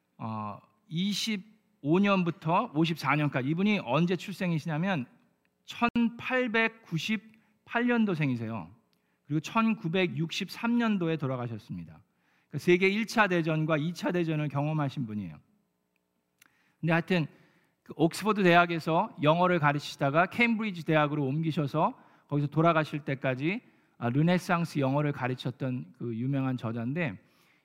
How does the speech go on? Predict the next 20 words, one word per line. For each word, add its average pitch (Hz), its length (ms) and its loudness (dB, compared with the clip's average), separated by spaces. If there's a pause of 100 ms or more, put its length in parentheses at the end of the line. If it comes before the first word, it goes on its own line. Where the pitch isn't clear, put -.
이분이 170 200 0
책을 214 280 0
한 214 100 4
삼십여 240 480 2
권 180 120 2
쓰셨어요. 143 680 -4
여러분 147 220 -2
아시겠지만 170 460 0
씨에스 233 360 -4
루이스는 196 520 -2 (380)
이십 202 340 0
세기에 208 400 2
가장 208 800 4 (340)
유명하고 185 840 4
유능하고 175 640 2
영향력이 180 640 4
있는 160 240 -2
저자라고 143 640 0
알려져 139 360 0
있습니다. 90 520 -10